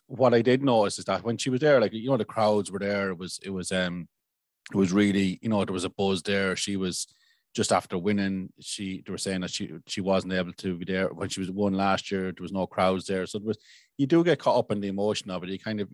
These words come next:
because you connect to the person or you connect to the sport. And I kind of went, I was able to kind of nearly compartmentalize that and say, "Yeah, that's great,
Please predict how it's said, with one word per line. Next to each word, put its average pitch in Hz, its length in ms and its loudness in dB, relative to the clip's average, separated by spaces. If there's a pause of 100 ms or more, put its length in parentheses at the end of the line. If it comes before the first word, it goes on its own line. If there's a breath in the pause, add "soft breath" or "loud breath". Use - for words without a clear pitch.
(140)
because 113 260 2
you 113 80 0
connect 113 380 -2
to 104 60 -12
the 98 80 -8
person 98 380 0
or 90 40 -6
you 87 100 -6 (100)
connect 95 240 -8
to - 80 -20
the 85 60 -18
sport. 95 460 -2 (600 soft breath)
And 131 160 2
I 139 80 6
kind 123 240 2
of 104 220 -2
went, 107 220 -4 (460)
I 147 100 8
was 135 100 8
able 127 180 6
to 117 80 -8
kind 107 180 -2
of 98 100 -2
nearly 104 200 0
compartmentalize 95 640 -2
that 92 120 -6
and 85 80 -10
say, 98 100 -2
"Yeah, 117 140 2
that's 127 200 4
great, 101 280 0